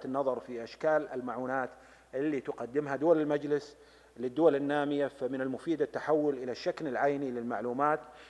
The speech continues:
بقدر الإمكان. السيولة الإسعافية، يجب توفير السيولة والتدفقات النقدية الكافيين للصناعات الخليجية وللقطاع العقاري وكذلك للقطاع البنكي على مدى السنتين القادمتين على الأقل،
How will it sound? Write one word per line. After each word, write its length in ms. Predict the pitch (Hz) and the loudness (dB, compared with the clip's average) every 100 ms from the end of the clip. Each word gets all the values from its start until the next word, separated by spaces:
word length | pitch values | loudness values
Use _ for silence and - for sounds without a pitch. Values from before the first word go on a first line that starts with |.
| - | -12
بقدر 360 | - - 147 139 | -4 4 6 6
الإمكان. 420 | 117 117 117 104 - - - - _ _ _ _ _ _ _ _ _ _ - - - - - | 2 -4 -8 -10 -10 -20 -20 -20 _ _ _ _ _ _ _ _ _ _ -20 -20 -20 -20 -14
السيولة 380 | - 175 175 165 | -6 2 4 4
الإسعافية، 640 | 139 - 139 135 185 208 | 2 2 2 2 4 4
يجب 360 | 156 175 175 - | 6 2 2 2
توفير 340 | 156 - 170 | 0 2 0
السيولة 480 | 131 - 143 160 147 | 0 -4 0 4 6
والتدفقات 680 | 131 139 123 - - 156 143 | 4 0 -4 -6 0 0 0
النقدية 500 | 135 - 143 139 135 | -6 -8 -4 0 0
الكافيين 640 | - 147 - 131 151 156 - - - 135 | 2 0 0 0 0 -2 -8 -20 -4 2
للصناعات 640 | 147 - 139 127 139 135 | 2 2 0 0 0 -2
الخليجية 600 | 117 123 123 113 147 160 | -6 -6 -6 -6 2 4
وللقطاع 600 | 135 117 110 135 143 127 | 6 4 0 0 4 4
العقاري 560 | 110 117 147 151 170 196 - - - | 4 0 6 8 8 2 -10 -16 -12
وكذلك 500 | - 143 147 147 - | -2 4 6 6 4
للقطاع 440 | 123 - 127 139 | 0 0 0 2
البنكي 420 | 120 117 147 143 127 | 2 2 0 0 0
على 140 | 120 | 0
مدى 240 | 131 120 | 0 2
السنتين 560 | 117 - 117 110 151 139 - - - | 0 -4 -10 0 2 2 -4 -20 -12
القادمتين 680 | 117 - 139 127 117 - 160 | -6 2 2 2 -2 2 2
على 160 | 117 117 | 4 0
الأقل، 420 | 113 - 185 202 | 0 8 8 8